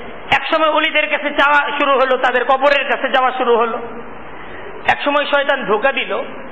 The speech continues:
অলিদের মূর্তি বানানো শুরু হয়ে গেল। অলিদের মূর্তি,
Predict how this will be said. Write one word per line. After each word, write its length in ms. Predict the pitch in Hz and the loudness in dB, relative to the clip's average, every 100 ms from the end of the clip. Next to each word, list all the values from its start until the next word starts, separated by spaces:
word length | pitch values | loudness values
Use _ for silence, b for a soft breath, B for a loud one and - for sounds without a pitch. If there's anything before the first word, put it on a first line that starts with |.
| - 247 | 0 0
অলিদের 300 | 269 233 233 | 2 -2 0
মূর্তি 300 | 269 277 277 | 0 0 0
বানানো 280 | 262 247 | 0 -2
শুরু 260 | - 220 175 | -2 -2 -2
হয়ে 200 | 139 123 | -2 -6
গেল। 80 | - - - - - - - - - - - - - - - - - - - - - - - - - - - 202 | -12 -14 -14 -14 -14 -14 -14 -14 -14 -14 -14 -14 -14 -14 -14 -16 -14 -14 -14 -14 -14 -14 -14 -16 -16 -16 0 0
অলিদের 260 | 262 285 277 | 2 0 0
মূর্তি, 460 | 311 339 - 208 | 0 0 -4 -8